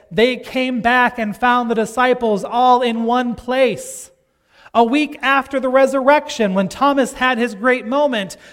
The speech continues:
of doubting Jesus and then having his doubt satiated by Jesus, they were all together in one place.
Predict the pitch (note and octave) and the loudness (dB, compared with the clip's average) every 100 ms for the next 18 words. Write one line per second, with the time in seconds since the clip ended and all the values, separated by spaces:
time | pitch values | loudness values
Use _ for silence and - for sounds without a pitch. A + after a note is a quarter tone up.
0 | - G3 D#3+ F#3+ A#3 B3 A#3+ F#3+ B3 C4 | -2 -2 2 2 4 2 -2 -4 -4 -4
1 | F#3+ F3 F#3 F#3 E3+ F#3+ G3+ G#3 F#3+ D#3+ | -4 -4 -4 -2 0 0 0 -4 -4 2
2 | A3+ A3+ F#3 B3+ D4+ C#4+ G#3 F3 F3 F3+ | 4 4 0 -2 -2 -4 -6 -4 -2 0
3 | F#3+ D#3 C4+ D#4+ F3 F3+ - - - - | -2 -2 0 0 2 0 0 -8 -20 -20
4 | _ F#3+ A3 A3 A3 G3 B3 C4+ C4 - | _ -2 2 2 0 2 4 4 2 -4
5 | F3+ G3+ C4 A#3+ A3 G#3+ G#3+ G#3+ A#3+ C4+ | -6 -2 0 0 0 -2 -4 -4 -4 -6
6 | B3+ - C4 D4+ A3 D3+ - - | -8 -10 -10 -10 -10 -14 -18 -18